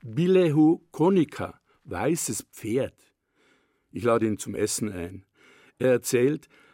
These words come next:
dass er mit seinem Bruder eine Erfindung zum Geschäftsmodell ausgebaut hat.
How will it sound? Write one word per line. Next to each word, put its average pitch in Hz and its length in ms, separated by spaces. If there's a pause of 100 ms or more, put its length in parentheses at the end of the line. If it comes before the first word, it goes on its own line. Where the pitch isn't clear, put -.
dass 120 200
er 139 60
mit 131 140
seinem 104 300
Bruder 131 380
eine 107 200
Erfindung 120 720
zum 107 180
Geschäftsmodell 107 840
ausgebaut 98 760
hat. - 280